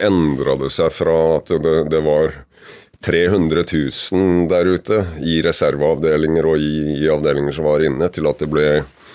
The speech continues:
noen få som skulle ut på reelle, skarpe oppdrag. Og da ble jo rettesnoren at de skulle være så godt utrustet, så godt trent, at de skulle kunne gå i kamp, vinne og komme igjen som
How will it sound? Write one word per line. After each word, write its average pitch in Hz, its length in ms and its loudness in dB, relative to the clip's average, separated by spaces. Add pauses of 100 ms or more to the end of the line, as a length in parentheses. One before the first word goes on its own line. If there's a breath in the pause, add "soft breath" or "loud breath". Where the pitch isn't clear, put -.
(240 loud breath)
noen 78 320 0
få 92 240 0
som 80 140 -4
skulle 69 340 -4
ut 58 80 -14
på 73 160 -2
reelle, 67 300 0
skarpe 65 340 -6
oppdrag. 67 380 -4 (240)
Og 73 100 -6
da 73 160 2
ble 67 140 -2
jo 73 100 0
rettesnoren 69 480 -2
at - 100 -6
de 73 100 -4
skulle 71 220 -4
være - 100 -8
så 80 180 0
godt 85 160 0
utrustet, 123 520 -2 (880 soft breath)
så - 260 -2
godt 80 220 -2
trent, 127 440 -2 (460 loud breath)
at - 100 -10
de 78 80 -2
skulle 73 260 -4
kunne 76 340 -2
gå 78 320 -2
i - 100 -8
kamp, - 560 -4 (640 loud breath)
vinne 73 640 0
og - 100 -8
komme 87 220 0
igjen 71 240 0
som 78 160 -2